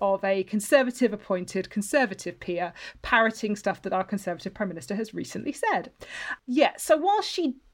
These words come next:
didn't say that they were facing an investigation, she did definitely make it sound like the National Trust had done something very, very wrong by, um,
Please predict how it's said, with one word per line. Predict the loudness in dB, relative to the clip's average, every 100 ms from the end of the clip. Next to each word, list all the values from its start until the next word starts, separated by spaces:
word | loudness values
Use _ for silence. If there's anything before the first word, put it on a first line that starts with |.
| 2
didn't | 4 4 0 0
say | 0 2 2 0
that | 0
they | 0
were | 0
facing | -2 -4 -4 -6
an | -4
investigation, | -2 0 0 0 -2 0 0 -2 -6 -6 -6 -8 -12 _ _
she | -2 0
did | 4 4 4 -2 _
definitely | 4 4 4 0 2 2
make | 2 0 -2
it | -6
sound | -4 -4
like | -2 -4 -6 -14 -4
the | 0
National | 0 -2 -10
Trust | -4 -4 -4 -6
had | -8 -2
done | -2 -2
something | -4 -8 -6 -6 -4 -6 2
very, | 4 4 2 0
very | 2 2 2 -2
wrong | 2 2 2 -2 -12 0
by, | 2 2 0 -2 -2
um, | 2 2 0